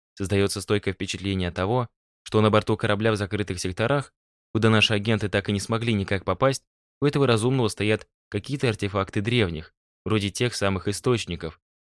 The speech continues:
Тогда этот корабль мог бы действовать эффективно. Слишком уж много у него на борту, орудий действует без каких-либо проблем для энергосбережения. Разве для конфедерации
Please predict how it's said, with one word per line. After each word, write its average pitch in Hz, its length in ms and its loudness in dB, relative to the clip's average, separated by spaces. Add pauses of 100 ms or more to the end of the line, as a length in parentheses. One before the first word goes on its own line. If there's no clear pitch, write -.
(520)
Тогда 98 240 2
этот 107 200 0
корабль 110 440 2 (140)
мог 143 160 0
бы 139 120 0
действовать 92 400 -4
эффективно. 87 600 -8 (380)
Слишком 131 380 -2
уж 131 140 -4
много 151 240 2
у 98 40 4
него 92 160 2
на 90 80 0
борту, 92 460 -2 (260)
орудий 113 360 2
действует 95 360 -2
без 90 140 -6
каких-либо 98 500 -2
проблем 90 400 0
для 87 120 0
энергосбережения. 87 960 -2 (460)
Разве 95 280 6
для 95 100 4
конфедерации 95 760 2